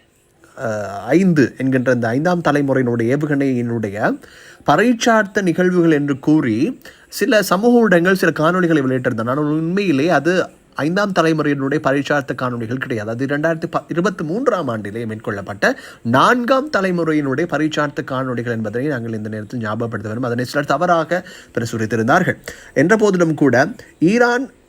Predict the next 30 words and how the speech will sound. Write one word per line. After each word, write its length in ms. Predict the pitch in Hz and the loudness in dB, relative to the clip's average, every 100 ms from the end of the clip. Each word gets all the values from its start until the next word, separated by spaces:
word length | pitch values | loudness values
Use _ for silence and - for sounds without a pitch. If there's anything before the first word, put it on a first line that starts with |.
| - | -6
தொடர்ந்து 380 | - 147 202 226 | 2 4 6 6
எச்சரிக்கையாக 360 | 214 190 196 185 | 4 4 0 4
கூறி 220 | 175 165 | 4 6
வருகிறது, 360 | 147 131 135 160 | 4 4 2 2
தங்களினுடைய 680 | 147 147 147 147 147 143 185 | 0 0 -2 0 0 2 4
ஏவுகணைகள் 460 | 214 196 170 147 | 2 2 0 2
அனைத்தும் 340 | 127 127 127 160 | 0 -2 -4 -4
தங்களினுடைய 460 | 139 147 151 147 | -2 -2 -2 -2
பாதுகாப்பு 720 | 147 139 175 185 185 180 151 131 | -2 0 0 0 -2 -2 -2 -2
வட்டாரமான 540 | 135 127 120 117 131 | 0 -2 -2 -4 -2
இரண்டாயிரம் 540 | 139 190 208 196 185 | -2 0 0 0 -2
கிலோமீட்டர் 540 | 165 160 147 143 147 - - - | -2 0 0 -2 -4 -6 -14 -8
எல்லைக்குட்படுத்தப்பட்டுதான், 1300 | 117 139 175 - - 131 131 135 120 120 117 135 151 | -2 2 2 0 -2 -2 -2 -4 -4 -4 -4 -4 -4
அஹ், 280 | 117 104 - | -6 -6 -6
இருக்கிறது. 400 | 131 123 117 127 | -6 -4 -4 -2
அதனை 220 | 139 127 | -2 -2
விட 160 | 127 127 | -2 -2
அதிகரித்த, 720 | 127 156 160 156 143 131 - - _ - | -2 -2 -2 -2 -4 -6 -10 -20 _ -12
அஹ், 240 | 107 98 | -8 -6
தூரங்களை 440 | 101 156 151 139 123 | 0 2 2 2 0
கொண்ட 220 | 127 123 | 0 -2
தாக்குதல் 540 | 120 127 139 127 113 - - - | -2 -2 0 -2 -2 -10 -20 -20
ஏவுகணைகளை 580 | - 127 123 123 113 131 | -6 -2 0 0 0 0
நாங்கள் 220 | 131 123 | 0 0
தயாரித்து 400 | 117 120 117 123 | 0 2 0 -2
வைத்தில்லை 460 | 120 113 - 123 156 | -4 -2 0 2 4
என்று 220 | 151 120 | 2 0
கூறுகிறது. 600 | 113 117 107 104 127 - - _ _ _ _ _ - | -2 -2 0 0 0 -2 -6 _ _ _ _ _ -4
என்றாலும் 340 | 120 131 120 | 2 2 2
கூட, 340 | 120 131 185 | 2 2 2